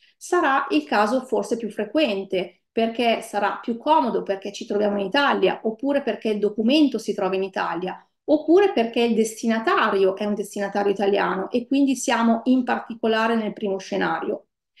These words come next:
Ma abbiamo anche una seconda possibilità, ossia svolgere la traduzione ufficiale all'estero, nello specifico nell'altro paese coinvolto nel procedimento.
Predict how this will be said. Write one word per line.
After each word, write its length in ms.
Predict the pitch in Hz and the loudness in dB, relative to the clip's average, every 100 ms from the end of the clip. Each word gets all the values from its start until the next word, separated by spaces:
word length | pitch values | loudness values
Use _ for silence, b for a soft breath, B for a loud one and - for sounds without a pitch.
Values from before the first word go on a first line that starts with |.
| b b | b b
Ma 160 | 262 359 | 2 4
abbiamo 340 | 285 277 302 | 6 6 6
anche 420 | 226 233 262 294 - | 4 2 2 0 2
una 180 | 233 226 | 2 2
seconda 460 | 233 233 220 220 | 0 0 2 0
possibilità, 960 | 220 220 - 202 214 214 165 - - _ - | -2 -6 -4 -4 -2 0 -2 -4 -12 _ 0
ossia 500 | 349 349 247 196 202 | 0 2 2 4 4
svolgere 580 | 208 285 240 185 196 180 | 2 4 4 2 0 0
la 140 | 208 | -2
traduzione 640 | 233 247 254 - 277 202 202 | -2 -2 -4 -2 -2 0 -2
ufficiale 680 | 226 349 349 214 190 226 - | 2 2 2 2 2 2 0
all'estero, 840 | 226 220 156 151 - 196 190 B B B | 2 4 4 -2 -4 0 0 B B B
nello 300 | 254 311 269 | 4 6 4
specifico 720 | - 359 359 254 285 285 349 | 2 0 2 0 2 2 2
nell'altro 600 | 294 240 254 269 247 254 240 | 4 4 4 4 2 0 2
paese 520 | 226 214 208 233 240 | 4 6 6 4 2
coinvolto 680 | 294 320 214 190 196 - 233 | 4 6 6 4 0 0 0
nel 160 | 208 | 0
procedimento. 1040 | 196 202 226 208 202 180 185 180 190 185 | -4 -6 -6 -6 -4 -4 -4 -2 -2 -4